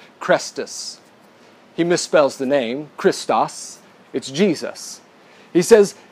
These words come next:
"In A D forty-nine, there had grown up to be such a commotion amongst the Jewish people about this guy named Jesus Christ," which is true. Everywhere the gospel went,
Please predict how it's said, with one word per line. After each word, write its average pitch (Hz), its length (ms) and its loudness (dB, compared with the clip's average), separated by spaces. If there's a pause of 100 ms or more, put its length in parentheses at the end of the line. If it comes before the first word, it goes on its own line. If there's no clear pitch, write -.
(140)
"In 240 220 8
A 233 220 8
D 202 200 4
forty-nine, 160 640 6
there 147 120 4
had 156 140 0
grown 170 320 4
up 180 140 4
to 165 80 -4
be 151 100 4
such - 380 4
a 233 100 10
commotion 160 580 6
amongst 139 300 0
the 143 60 -2
Jewish 147 360 0
people 143 260 0
about 131 280 4
this 139 180 0
guy 175 400 4
named 156 400 4
Jesus 139 440 -2
Christ," - 600 -2 (300)
which 160 180 6
is 156 140 2
true. 147 340 4
Everywhere 170 440 8
the 147 100 4
gospel 151 480 6
went, 131 320 2